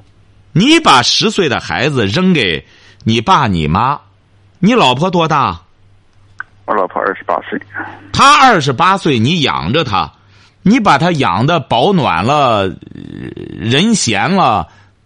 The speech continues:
Speaker 1: 她不找别人发泄去吗？你把她弄得整个欲火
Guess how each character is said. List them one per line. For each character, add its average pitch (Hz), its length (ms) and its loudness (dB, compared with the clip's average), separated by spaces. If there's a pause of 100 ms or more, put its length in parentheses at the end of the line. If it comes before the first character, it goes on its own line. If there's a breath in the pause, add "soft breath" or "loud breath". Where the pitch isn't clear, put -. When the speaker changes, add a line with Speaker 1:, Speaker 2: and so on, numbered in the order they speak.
Speaker 1:
她 202 140 2
不 202 180 -4
找 110 220 0
别 165 260 0
人 139 180 2
发 170 320 -4
泄 185 400 0
去 92 100 -6
吗？ 78 200 0 (1500)
你 247 180 2
把 190 200 4
她 202 140 2
弄 226 280 2
得 160 200 2
整 135 320 -2
个 220 160 4
欲 226 280 2
火 143 560 2